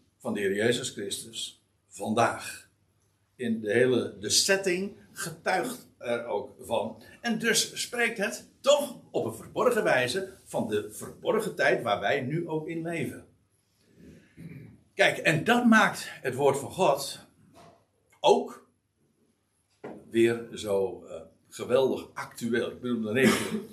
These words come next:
eh, één Koningen zeventien. En de tijd, eh,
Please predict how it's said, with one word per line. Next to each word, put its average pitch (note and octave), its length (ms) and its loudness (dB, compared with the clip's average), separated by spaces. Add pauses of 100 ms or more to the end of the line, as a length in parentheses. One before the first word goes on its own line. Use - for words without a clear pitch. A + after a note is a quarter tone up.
(200)
eh, - 160 -8
één C3 340 2
Koningen - 400 -2
zeventien. C3+ 440 -2
En G2 240 -6
de E2+ 140 -10
tijd, C3+ 440 0
eh, G2 120 -12